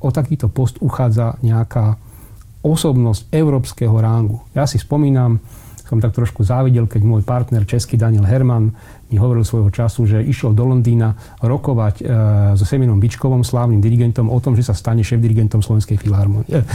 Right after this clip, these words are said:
Českej, Českej filharmonie. No tak samozrejme, že takéhoto človeka, ak mal tú kompetenciu, ne-, nebude, e, trápiť konkurzom, ale ho priamo menuje.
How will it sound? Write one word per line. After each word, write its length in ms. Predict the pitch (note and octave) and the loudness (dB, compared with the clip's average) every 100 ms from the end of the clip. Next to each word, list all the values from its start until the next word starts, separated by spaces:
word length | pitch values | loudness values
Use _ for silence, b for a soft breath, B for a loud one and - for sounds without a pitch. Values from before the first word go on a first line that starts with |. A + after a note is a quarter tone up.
| B | B
Českej, 400 | - A2+ - A#2+ - B - | -2 -2 0 -4 -6 B -4
Českej 240 | A2+ A#2+ | -2 0
filharmonie. 640 | G2+ A#2 G#2 G#2 G2+ G2+ | 0 0 2 2 0 -2
No 320 | - - - B2+ | -6 -14 -6 -4
tak 160 | C3 | -2
samozrejme, 480 | D#3 F3 C3+ B2+ B2+ | 0 0 2 2 0
že 80 | A#2+ | 0
takéhoto 400 | B2+ D3+ C3+ A#2+ | -2 0 0 0
človeka, 640 | A#2+ A#2 A#2 C3 D3+ D#3+ B B B2 | 0 0 0 -2 -2 -4 B B -2
ak 80 | |
mal 240 | A2+ B2 C3+ | 0 0 -2
tú 80 | G#2+ | -2
kompetenciu, 880 | A#2 A#2 B2+ B2+ B2 - C3 C#3+ C#3 B B A#2+ | -2 0 0 0 0 0 0 0 -2 B B 0
ne-, 240 | B2 C3 | 2 2
nebude, 560 | C3+ C#3 C3+ B2+ A#2+ B B - | 2 2 2 2 0 B B -8
e, 160 | - - | -6 -2
trápiť 640 | C3 C3 C3 A2+ - - C3 | -2 0 0 -2 -4 -6 -2
konkurzom, 560 | B2 B2 C3+ C#3+ D3+ | 0 0 2 2 0
ale 240 | D3+ C3+ C3 | -2 0 0
ho 80 | B2+ | 0
priamo 240 | A#2+ A#2 | 0 0
menuje. 320 | G#2+ A2 G2+ | 0 -4 -10